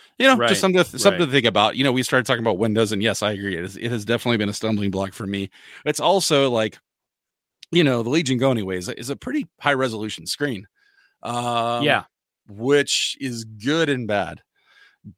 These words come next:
Speaker 1: Good for the games, kind of. <laughs> So we know which game it is, and it doesn't,
Speaker 2: <laughs>
Speaker 1: if it doesn't, uh, slow it down, but
Speaker 2: <clears throat>
Speaker 1: you, and, and also battery life. But then it also makes the, I should say it's bad. It's bad though for battery life and for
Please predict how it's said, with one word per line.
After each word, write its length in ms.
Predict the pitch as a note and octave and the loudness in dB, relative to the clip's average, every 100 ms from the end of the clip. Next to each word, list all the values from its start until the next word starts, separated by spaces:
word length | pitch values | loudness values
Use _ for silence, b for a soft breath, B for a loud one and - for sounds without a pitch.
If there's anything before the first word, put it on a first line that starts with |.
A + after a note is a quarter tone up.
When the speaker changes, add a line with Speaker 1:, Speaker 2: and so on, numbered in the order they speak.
| - _ | -20 _
Speaker 1:
Good 340 | A#2+ D#3 F3 E3 | 2 4 4 0
for 180 | D#3 | 0
the 100 | C#3 | 0
games, 880 | A2 C3 C3 G#2 A#2 A2+ - - - - | 2 4 4 2 -4 -8 -10 -12 -16 -10
kind 340 | - A2+ G2+ | 0 2 2
of. 260 | F2 F#2 - - | -2 -8 -14 -18
<laughs> 40 | - - B B B B | -14 -14 B B B B
So 100 | D3+ | 4
we 40 | D3 | 6
know 120 | D3 | 4
which 160 | B2 | 2
game 220 | - C3 A2+ | 0 0 2
it 80 | |
is, 200 | G#2 A#2 | -2 -6
and 100 | B2 | -8
it 80 | G#2 | -6
doesn't, 380 | B2+ D#3 D3+ A#2 | -4 -2 -4 -6
Speaker 2:
<laughs> 40 | |
Speaker 1:
if 240 | B2+ A2+ C#3 | -6 -6 -8
it 120 | - | -4
doesn't, 340 | C3+ A#2+ A#2 | -2 -2 -2
uh, 140 | A#2+ A2 | 0 0
slow 240 | - A#2 | 0 0
it 100 | G#2 | 0
down, 380 | A#2 B2+ A2+ A2+ | 2 2 0 0
but 160 | A#2 F3+ | 2 2
Speaker 2:
<clears throat> 520 | C#3 - - _ - | -2 -6 -20 _ -2
Speaker 1:
you, 200 | C3 B2 | 0 0
and, 120 | - B2 | -2 -4
and 180 | G#2 | -2
also 240 | A#2+ A2 G2+ | -2 -2 -4
battery 380 | E2+ A#2+ A#2 F#2+ | 2 2 2 0
life. 260 | G2 F#2 - | -4 -6 -10
But 140 | F#2 | -8
then 300 | G2+ G#2 G2 - | -6 -6 -8 -4
it 80 | |
also 380 | A#2 A#2+ - A2 | -2 0 0 -2
makes 320 | G2+ G#2+ - | 0 -2 -4
the, 180 | - F#2+ - G2+ A2+ - _ | -6 -10 -10 -20 -20 -20 _
I 40 | A2+ | -14
should 160 | - | -12
say 80 | - | -14
it's 100 | E2 | -4
bad. 300 | - C#3 C#3+ _ b | 0 2 0 _ b
It's 100 | - | -2
bad 300 | D#3 F#3+ E3 | 4 4 4
though 140 | A#2+ | -2
for 140 | A2+ G2 | -4 2
battery 340 | A#2 A#2+ A2+ | 4 4 2
life 480 | A2 G#2+ G#2 - _ _ _ - | 0 -2 -4 -10 _ _ _ -8
and 500 | A2 A#2 A2+ A2 G2 | -6 -6 -8 -10 -14
for 520 | - G#2 G2+ F#2 F#2 | -14 -12 -10 -10 -12